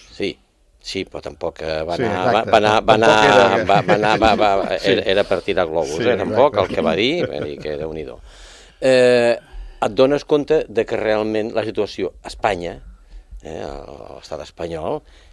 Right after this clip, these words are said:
Speaker 1: és molt, molt, molt negativa i molt contrària a tot el que estem pensant els catalans, però molt. I en el cas del Rajoy,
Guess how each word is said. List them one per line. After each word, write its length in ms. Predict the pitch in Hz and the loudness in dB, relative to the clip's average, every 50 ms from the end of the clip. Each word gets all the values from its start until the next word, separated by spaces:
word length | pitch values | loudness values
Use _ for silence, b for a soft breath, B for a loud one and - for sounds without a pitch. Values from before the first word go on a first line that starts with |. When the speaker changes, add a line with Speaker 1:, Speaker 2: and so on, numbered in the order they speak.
| b b b b b | b b b b b
Speaker 1:
és 460 | 82 80 82 87 104 113 - - - _ _ | -16 -12 -10 -8 -8 -8 -8 -10 -12 _ _
molt, 540 | - 101 92 87 85 82 85 95 117 135 - - | -16 -12 -8 -6 -6 -4 -4 -4 -4 -6 -8 -10
molt, 480 | 98 101 95 92 87 90 85 90 107 127 | -12 -12 -10 -8 -6 -6 -6 -6 -8 -8
molt 380 | - 90 85 82 78 85 104 | -10 -10 -8 -8 -8 -6 -8
negativa 540 | 104 101 98 95 - - 101 101 143 165 - | -8 -8 -8 -8 -8 -8 -8 -8 -8 -8 -8
i 80 | - 110 | -10 -10
molt 380 | 98 95 95 101 107 123 139 - | -10 -6 -2 2 2 2 2 0
contrària 800 | - 117 101 90 - - 85 82 80 82 82 90 117 151 - - | -2 -4 -4 -4 -8 -8 -6 -6 -6 -6 -6 -8 -8 -8 -8 -12
a 120 | - 92 | -14 -14
tot 200 | - _ - 87 85 95 | -12 _ -8 -8 -6 -6
el 80 | 110 - | -8 -6
que 80 | - | -8
estem 220 | 98 - - - - | -10 -8 -8 -10 -8
pensant 360 | - - 101 104 - 67 76 | -6 -8 -8 -6 -8 -10 -10
els 160 | 107 143 143 | -10 -12 -10
catalans, 460 | _ 147 - 113 92 87 120 147 - - - | _ -10 -10 -8 -10 -10 -10 -12 -16 -18 -16
però 200 | - 87 80 80 71 | -12 -10 -10 -10 -10
molt. 300 | 73 87 147 175 - - _ _ B B B B B B B B B B B B B B B B B - | -10 -10 -8 -8 -10 -12 _ _ B B B B B B B B B B B B B B B B B -4
I 380 | 156 160 165 160 151 147 143 | -2 0 0 0 0 2 2
en 80 | 135 120 | 2 2
el 160 | 117 110 101 | 0 -2 -2
cas 220 | - 113 113 117 120 | -2 0 0 0 -2
del 80 | 151 | -4
Rajoy, 540 | 156 180 180 170 - 151 131 110 131 151 - | -4 -4 -6 -6 -6 -4 -4 -4 -4 -6 -10